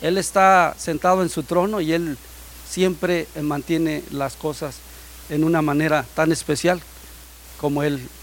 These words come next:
lo sabe hacer. Agradecemos al Señor por este privilegio. Es un privilegio estar aquí. Todos tenemos una historia.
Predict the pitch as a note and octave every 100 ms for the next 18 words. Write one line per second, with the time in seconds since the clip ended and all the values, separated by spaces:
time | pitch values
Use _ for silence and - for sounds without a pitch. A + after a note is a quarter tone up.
0 | - C#3 - C3 B2+ - A#2 - - -
1 | - - - - - - C#3+ C#3 C#3+ -
2 | F#3+ F3+ D#3 C#3+ D#3 F#3+ F#3 E3+ - E3+
3 | D#3 D3 D#3 G3 G#3+ A3+ A3 G3+ E3 E3
4 | F3 E3+ F3 D#3+ - E3 - - - -
5 | - - - - - - - - - G3+
6 | F3 F3 F#3 F#3 F3+ F3+ D#3+ - G3+ G#3